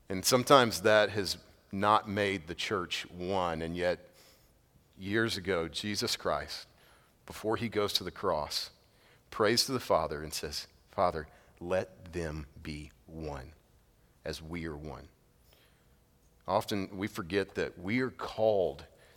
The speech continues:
to unity amongst great differences. Like, as I look around the room,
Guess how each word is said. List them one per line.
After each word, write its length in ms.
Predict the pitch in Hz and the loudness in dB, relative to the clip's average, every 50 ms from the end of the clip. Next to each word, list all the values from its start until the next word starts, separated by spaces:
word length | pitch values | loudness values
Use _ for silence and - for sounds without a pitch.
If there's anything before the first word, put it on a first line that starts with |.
| - _ | -20 _
to 120 | - - 90 | -8 -8 -8
unity 840 | 85 80 85 98 110 123 127 131 131 123 110 87 85 80 76 76 - - _ _ _ _ _ _ _ _ _ _ _ - _ _ _ - | -8 -8 -8 -4 0 2 2 2 2 2 0 -2 -4 -8 -10 -12 -14 -20 _ _ _ _ _ _ _ _ _ _ _ -20 _ _ _ -4
amongst 360 | 95 95 98 98 98 - - | -2 0 0 0 0 -2 -2
great 260 | - 104 113 117 - | 0 0 0 0 0
differences. 520 | 101 110 - - 76 65 - - - - - _ _ _ _ _ _ _ _ _ _ _ _ _ _ _ _ _ - - _ _ _ _ - | -2 -4 -4 -4 -6 -8 -6 -8 -8 -10 -14 _ _ _ _ _ _ _ _ _ _ _ _ _ _ _ _ _ -20 -20 _ _ _ _ -6
Like, 100 | 101 98 | -4 2
as 120 | 104 107 | 8 10
I 140 | 123 127 135 | 10 10 10
look 420 | 127 117 117 123 127 143 - - | 8 4 0 2 4 4 4 4
around 340 | 175 143 131 131 135 135 135 | 4 4 4 4 4 2 2
the 80 | 113 104 | 0 -2
room, 320 | 95 101 98 82 69 - | 0 -2 -2 -2 -4 -6